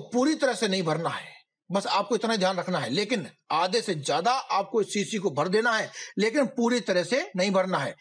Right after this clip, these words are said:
आपको शीशी थोड़ी खाली रहे, ऐसा देखना है। उसके बाद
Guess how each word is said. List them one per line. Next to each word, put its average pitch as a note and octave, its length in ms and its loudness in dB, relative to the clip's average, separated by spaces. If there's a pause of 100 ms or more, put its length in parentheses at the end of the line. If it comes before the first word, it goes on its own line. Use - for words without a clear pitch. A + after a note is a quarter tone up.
(260)
आपको G3+ 280 2
शीशी G#3+ 300 0
थोड़ी G3 220 2 (100)
खाली A#3+ 280 2
रहे, F#3+ 240 0 (320)
ऐसा G3+ 280 2
देखना E3 340 -2
है। - 200 -12 (380)
उसके C4 240 2
बाद B3+ 340 0